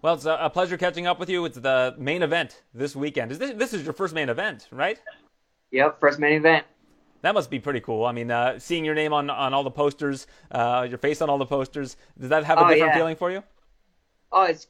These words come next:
Speaker 2: it's freaking amazing. You know, like I said, uh, going into, going into, you know, when you start a sport in any sport,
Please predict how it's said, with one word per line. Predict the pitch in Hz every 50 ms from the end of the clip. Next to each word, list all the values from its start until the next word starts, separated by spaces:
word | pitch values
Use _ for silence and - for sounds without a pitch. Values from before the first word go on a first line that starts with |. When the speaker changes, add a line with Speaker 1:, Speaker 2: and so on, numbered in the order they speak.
| - -
Speaker 2:
it's | - 165 - -
freaking | - 185 180 190 180 170
amazing. | 160 165 170 185 185 165 151 143 139
You | 135
know, | 139 143 147 156
like | 156 151 143
I | -
said, | - - 175 165 156 - -
uh, | 160 156 151 147 151 _ 165
going | 156 180 185 185
into, | 190 180 180 - 190 170 165 _ _ _
going | - 160 170 175 190
into, | 185 170 160 - - 170 160 151 151 147 147 - _ -
you | 151 147
know, | 139 135 139
when | 139 143 147 143
you | 135
start | 135 - 165 165 165
a | 160
sport | - - _ - 151 151 151 147 - - _ _
in | - 143 135 -
any | 156 165 165
sport, | 151 - - - 135 135 131 123 127 -